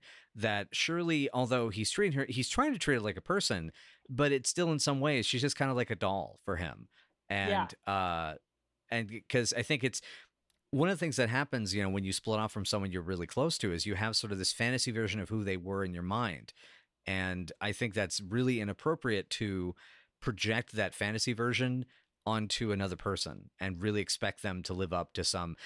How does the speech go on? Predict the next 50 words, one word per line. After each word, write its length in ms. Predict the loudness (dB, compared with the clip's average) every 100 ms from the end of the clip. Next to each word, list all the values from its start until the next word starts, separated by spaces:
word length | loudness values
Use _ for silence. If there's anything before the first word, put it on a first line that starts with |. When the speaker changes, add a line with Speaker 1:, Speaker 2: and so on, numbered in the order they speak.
| -6 -2
Speaker 1:
not 120 | 0
just 160 | 0
to 40 | 0
live 140 | 2
up 140 | 2 0
to 100 | 0
some 160 | 2
ideal, 380 | 2 2 0 0
but 100 | 0
just, 240 | -2 0
you 80 | 0
know, 140 | -2 0
it, 180 | 0 0
it's 100 | -2
just 180 | -2 2
very 400 | 2 4 2 -2
disingenuous, 600 | -4 -2 0 0 0 -2
because 320 | -2 0 -2 -6 -16 -20 -2
as 160 | -2 0
becomes 320 | -2 0 2
very 160 | 0
clear 340 | 0 0 0 0
through 240 | -2 0
the 140 | 2 0
episode 340 | 0 0 0
is 160 | 0 0
that 220 | -2 0
Mark 280 | 0 0 0
is 200 | -2 0
still 260 | 0 0
so 480 | 0 2 2 2 0
in 140 | 0
love 200 | 0 0
with 120 | -2 -4
his 120 | -2
wife, 220 | -2 -2
Diana, 480 | -2 0 0 -2 -4
that, 260 | -2 -2 -4 -12 -20 -20 _
um, 400 | -2 0 -2 -6
Speaker 2:
Yeah. 140 | -8 -10 _ _ _ _
Speaker 1:
he 380 | -8 0 2
is 120 | 2 2
ready 240 | 2 2
to 80 | 0
drop 320 | 0 0 -2 _ _ _
Shirley 400 | 0 2 2 2
at 140 | 0 -2
the 80 |
drop 220 | -2 -2
of, 80 | -2